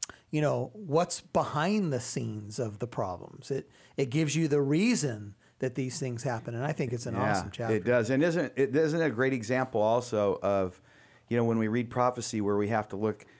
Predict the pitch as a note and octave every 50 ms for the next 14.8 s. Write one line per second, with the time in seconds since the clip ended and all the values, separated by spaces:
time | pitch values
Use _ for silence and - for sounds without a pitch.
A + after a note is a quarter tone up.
0 | _ _ _ - A#2 A2+ A2 F#2 F2 G#2+ G#2+ G#2 G2 - - G#2+ A2 G#2+ G#2 F#2
1 | F2 G2 G2+ G2+ G#2 G#2+ A#2+ B2+ C3 C3 B2+ - - A#2+ A#2 A#2+ A#2+ A#2 A2 G#2+
2 | G2+ - - G2+ G#2+ G#2+ G2+ G#2 G#2+ G#2+ G#2 G2+ G2+ - G#2 G2+ F#2+ - - -
3 | A#2+ A2 A2 - A2 - - G#2+ G2 F#2+ G2 G2 G2 G#2 G#2 G#2 G#2+ G#2+ G#2+ -
4 | G#2 F#2+ - - - A2 A2 G2 - - G2+ F2+ E2+ F2+ - C3+ C#3+ C#3+ - C#3+
5 | C3+ A#2 - - C3+ C3+ C3 B2+ B2 - - - - - - - _ - B2 A#2+
6 | A#2+ A2+ A#2+ A#2+ A#2 A#2+ A2+ A2+ A2 A2 G#2+ G2+ - - A#2 A2+ A2 A#2 B2+ B2+
7 | - - B2+ A#2 A2+ A2 A2 G#2+ - G#2 A2+ G#2 - B2 A#2+ A2 A#2 A2+ G#2+ -
8 | B2+ A2+ A2 G#2+ G#2 F#2+ - - A2 G#2 F#2+ G2 G#2+ G#2 G#2 G#2 - A2+ G#2 G2+
9 | F#2+ F#2 F2+ F2+ - _ _ _ _ _ _ _ - A2 G#2+ G#2+ G#2 G2+ A2 A2
10 | G#2+ G#2+ G#2 G2 G#2+ G#2+ G#2 G#2 G2+ G2 G#2+ A2 G#2+ G#2 F2+ - - B2 A2+ A2
11 | A2+ A2 A2 G2+ - A2+ A2+ C#3 C3 C#3 C3+ B2+ A#2+ A2+ G2 A2 A#2 A2+ G#2 -
12 | - - - - C3+ C3 - - - A#2+ A2+ G#2+ G#2+ A2+ A2 G#2+ G#2+ A2 G#2+ G#2
13 | F2+ A#2 B2 C3 C3 B2 A#2+ - - - B2 A#2+ A#2 A2+ G#2 F#2+ A2 G#2+ G2+ F#2
14 | - B2+ B2+ A#2 A2+ A#2+ - - - A2+ C3+ C3 A#2+ A2+ A2+ A#2